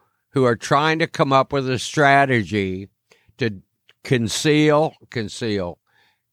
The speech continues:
to consider keeping their individual liberty and economic freedom when everything on the outside is hostile, hostile to us. And so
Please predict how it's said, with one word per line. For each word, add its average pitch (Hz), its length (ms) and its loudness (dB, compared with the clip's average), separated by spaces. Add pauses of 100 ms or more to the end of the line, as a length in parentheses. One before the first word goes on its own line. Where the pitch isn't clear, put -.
(160)
to 127 380 0 (840)
consider 131 920 2 (200)
keeping 151 540 0
their 127 200 0
individual 135 600 -2
liberty 127 500 -2
and 117 180 -2
economic 127 640 -2
freedom 113 560 -4 (460)
when 123 200 -2 (120)
everything 165 560 2
on 135 100 0
the 131 100 0
outside 117 480 0
is 101 140 -8
hostile, 95 580 -8 (500)
hostile - 680 -6 (420)
to 117 220 0
us. 113 240 -2
And 104 160 -4
so 120 380 0